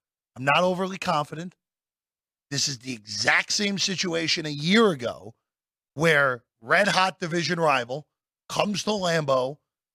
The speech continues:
with the Packers needing a win to get in and the Packers lose outright. I think this Green Bay team is better than the team it was a year ago. I also think Detroit,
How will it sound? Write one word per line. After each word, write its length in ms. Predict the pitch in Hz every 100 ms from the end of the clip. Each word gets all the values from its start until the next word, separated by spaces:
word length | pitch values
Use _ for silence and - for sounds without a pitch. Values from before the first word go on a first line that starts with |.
| _ 143
with 120 | 131
the 80 | 123
Packers 460 | 170 185 196 175
needing 300 | 170 170 160
a 80 | 131
win 360 | 127 165 214 196
to 100 | 185
get 240 | 165 165
in 240 | 165 147 156
and 180 | 170 151
the 40 | 143
Packers 460 | 170 143 147 123
lose 300 | 123 120 110
outright. 400 | 110 101 92 73 _ _ _ _ _ _ _
I 160 | 143 226
think 260 | - 185 131
this 180 | 196 -
Green 260 | 175 180
Bay 200 | 156 160
team 260 | - 151 139
is 120 | 120
better 280 | 135 143 135
than 140 | 127
the 80 | 120
team 280 | 135 127 117
it 60 |
was 240 | 110 117 107
a 60 |
year 160 | 107 95
ago. 180 | 87 82 _ _ _ _ _ _ _ _ _ -
I 120 | 151
also 340 | 202 254 202
think 300 | 160 170 147
Detroit, 640 | 123 - - 220 202 117